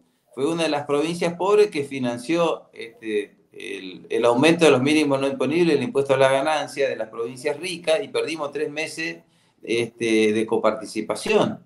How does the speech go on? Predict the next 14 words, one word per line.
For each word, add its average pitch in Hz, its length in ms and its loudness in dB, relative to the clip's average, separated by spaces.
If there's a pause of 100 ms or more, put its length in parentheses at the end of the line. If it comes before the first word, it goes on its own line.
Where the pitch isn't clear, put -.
(120)
tres 139 240 4
meses 170 420 2
de 151 440 2 (400)
masa 175 360 0
salarial 160 800 2
en 135 140 -10
concepto 139 520 -6
de 123 120 -4
coparticipación. 107 1080 -8 (280)
Entonces 143 420 4
nosotros 190 380 2
necesitamos 139 400 4
recuperar 113 500 -2
eso, 156 400 -2